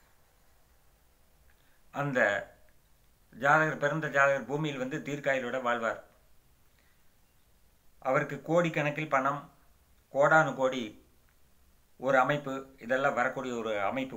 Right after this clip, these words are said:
உண்டு. தொழில், போக்குவரத்து இந்த மாதிரி ஒரு நல்ல ஒரு அமைப்பு உண்டு. அத-, அப்புறம் அரசாளும் மன்னன் என்றே கூற வேண்டும், அப்படி சொல்ல வேண்டிய ஒரு அமைப்பு வந்து உண்டு.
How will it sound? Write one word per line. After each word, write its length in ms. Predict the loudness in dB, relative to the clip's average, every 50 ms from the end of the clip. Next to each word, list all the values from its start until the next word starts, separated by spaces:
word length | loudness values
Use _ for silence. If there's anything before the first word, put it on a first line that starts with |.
| -10 -10
உண்டு. 200 | -8 -8 -8 -10 -10 -14 -20 _ _ _ _ _ _ _ _ _ _ _ _ _ _ _ _ -4
தொழில், 340 | -2 0 2 2 2 0 -2 -4 -10 -16 -8 -4
போக்குவரத்து 460 | -4 -2 0 0 0 0 0 -2 -4 -4
இந்த 100 | -2 -2
மாதிரி 140 | -2 -2 -2 -2 -4
ஒரு 140 | -4 -4 -6 -8 -10 -16 -20 _ _ _ _ _ -4
நல்ல 180 | -2 0 2 4 4
ஒரு 80 | 4 2 2
அமைப்பு 220 | 0 -4 -6 -6 -8
உண்டு. 200 | -6 -4 -4 -6 -6 -8 -12 -10 -4 -2 -2
அத-, 280 | 0 0 0 0 -2 -4 -8 -12 -10
அப்புறம் 260 | -4 0 2 4 4 4
அரசாளும் 460 | 4 4 4 4 4 4 4 2 0
மன்னன் 260 | -2 -2 -2 -4 -4 -6
என்றே 200 | -6 -6 -6 -8 -6 -6
கூற 120 | -4 -2 -2 -2 -2
வேண்டும், 280 | -4 -6 -6 -8 -8 -10 -14 -20 _ _ _ _ _ _ _ -20 _ _ _ _ _ _ _ -8
அப்படி 240 | -8 -6 -6 -6 -4 -2
சொல்ல 140 | -2 0 0 0
வேண்டிய 180 | -2 -2 -2 -2 0
ஒரு 80 | 0 0
அமைப்பு 240 | 0 -2 -6 -8 -8 -8
வந்து 180 | -6 -6 -6 -8 -8 -10 -16 -20 -20 _ -20 -20 -20 -20 -20 -20 -14 -10 -8
உண்டு. 200 | -6 -6 -6